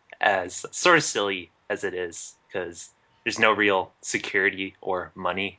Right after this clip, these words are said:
to be made in the field. But I basically got really fed up with all the B S.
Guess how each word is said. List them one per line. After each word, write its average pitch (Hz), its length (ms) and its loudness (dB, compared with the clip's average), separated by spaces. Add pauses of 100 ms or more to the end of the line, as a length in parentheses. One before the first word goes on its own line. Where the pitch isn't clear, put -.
to - 80 -16
be 104 120 4
made 95 260 2
in 92 100 -6
the 92 80 -6
field. 95 400 -4 (880)
But 123 540 6 (120)
I 127 120 6
basically 123 540 2
got 104 260 4
really 110 200 2
fed 95 220 2
up 101 240 2
with 104 140 -6
all 98 160 0
the 95 120 -6
B 95 220 -8
S. - 440 -10